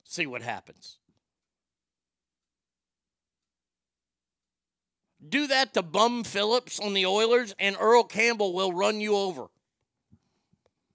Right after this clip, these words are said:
You don't touch the coach.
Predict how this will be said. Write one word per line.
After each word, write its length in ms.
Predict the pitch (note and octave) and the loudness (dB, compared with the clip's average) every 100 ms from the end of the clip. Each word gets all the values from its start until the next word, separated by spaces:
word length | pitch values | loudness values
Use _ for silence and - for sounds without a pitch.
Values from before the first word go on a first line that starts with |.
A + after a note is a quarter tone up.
| _ _ - - | _ _ -20 -20
You 140 | - D#3+ | -20 -20
don't 560 | C3 E3 F3 F3 - _ _ _ _ _ _ - | -8 -6 -6 -8 -18 _ _ _ _ _ _ -14
touch 540 | D3 B2+ - - - _ _ _ | -10 -10 -10 -20 -20 _ _ _
the 80 | _ - | _ -20
coach. 560 | - _ _ - - | -20 _ _ -20 -20